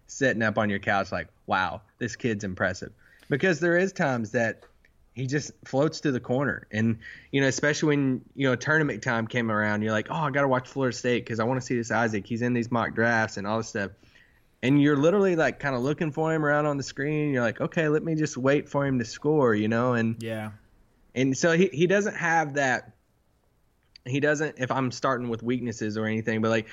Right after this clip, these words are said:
Speaker 1: he doesn't have that, like, go, kinda go-to mentality. Like, you're not gonna throw him the ball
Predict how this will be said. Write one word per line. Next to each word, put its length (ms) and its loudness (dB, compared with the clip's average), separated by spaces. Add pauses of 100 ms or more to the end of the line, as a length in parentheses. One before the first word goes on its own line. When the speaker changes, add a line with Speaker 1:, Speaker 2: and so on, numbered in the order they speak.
(140)
Speaker 1:
he 60 0
doesn't 220 4
have 200 2
that, 120 2
like, 200 -2
go, 140 0
kinda 300 -4
go-to 500 -2
mentality. 680 -2
Like, 240 -6
you're 100 0
not 260 0
gonna 180 -2
throw 440 -4
him 240 -2
the 80 -2
ball 460 0